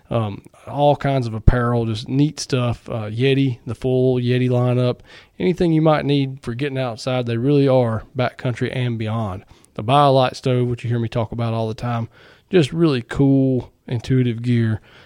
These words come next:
and those guys are just a great group to, to go shop from. So go check 'em out, Backcountry and Beyond, either online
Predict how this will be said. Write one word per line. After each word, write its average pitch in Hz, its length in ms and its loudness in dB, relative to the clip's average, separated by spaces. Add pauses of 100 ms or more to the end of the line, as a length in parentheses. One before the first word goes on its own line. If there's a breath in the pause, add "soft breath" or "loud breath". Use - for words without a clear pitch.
(160 loud breath)
and 123 260 -2
those 123 220 0
guys 117 320 0
are 104 240 -4 (160)
just 135 180 0
a 123 60 -4
great 120 260 -2
group 120 220 -6
to, 110 200 -6 (220)
to - 60 -20
go 120 160 0
shop - 340 -2
from. 107 220 -6
So - 100 -8
go 139 100 2
check 151 200 2
'em 147 100 4
out, 123 220 2
Backcountry 131 420 -2
and 117 100 -2
Beyond, 123 380 2
either 110 220 0
online 123 580 0